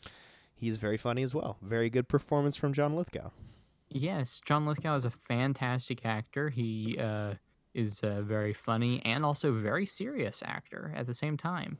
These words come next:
Speaker 1: Yeah.
Speaker 2: Uh, very good in All My Sons and The Crown, and also Dexter. Very good in all of those. Um,
Speaker 1: Dexter's
Speaker 2: but
Speaker 1: Lab?
Speaker 2: Dexter's Laboratory, yes.
Speaker 1: Mm-hmm.
Speaker 2: I, I,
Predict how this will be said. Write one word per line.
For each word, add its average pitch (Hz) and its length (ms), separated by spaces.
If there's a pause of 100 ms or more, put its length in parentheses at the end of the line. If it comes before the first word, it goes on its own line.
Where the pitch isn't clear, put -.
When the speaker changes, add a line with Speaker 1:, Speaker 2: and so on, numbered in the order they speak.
Speaker 1:
Yeah. 98 260
Speaker 2:
Uh, 110 260
very 120 220
good 120 340
in 110 380 (160)
All 107 100
My 104 140
Sons 135 560
and 113 260
The 110 140
Crown, 156 440 (160)
and 214 120
also 226 180
Dexter. - 640
Very 208 180
good 185 220
in 110 100
all 113 160
of 110 80 (100)
those. - 260 (640)
Um, 120 460 (180)
Speaker 1:
Dexter's 127 340
Speaker 2:
but 120 60
Speaker 1:
Lab? 123 180 (880)
Speaker 2:
Dexter's 123 260
Laboratory, 113 400
yes. 117 220
Speaker 1:
Mm-hmm. 113 200 (200)
Speaker 2:
I, 185 180
I, 170 180